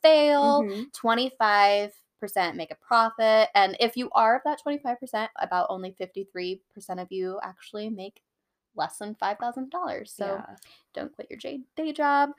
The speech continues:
Speaker 1: Um, I know one of the biggest failures is also a, I guess you could call it the pyramid scheme,
Speaker 2: Mm-hmm.
Speaker 1: is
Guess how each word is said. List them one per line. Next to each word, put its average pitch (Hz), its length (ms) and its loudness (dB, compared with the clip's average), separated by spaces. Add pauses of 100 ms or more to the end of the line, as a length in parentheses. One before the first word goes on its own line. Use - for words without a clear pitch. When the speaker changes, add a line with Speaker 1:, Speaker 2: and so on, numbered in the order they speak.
(400)
Speaker 1:
Um, 202 560 0
I 220 80 4
know 214 640 2 (200)
one 254 540 4
of 214 160 2
the 214 60 0
biggest 202 360 -2
failures 196 720 -2
is 170 420 -2
also 175 480 -2
a, 170 380 -8 (240)
I 262 40 -14 (100)
guess 269 180 -16
you 233 80 -14
could 175 160 -16
call 180 200 -14
it - 100 -20
the 214 80 -10
pyramid 175 440 -12
scheme, 170 380 -14
Speaker 2:
Mm-hmm. 202 400 -6
Speaker 1:
is 190 320 -2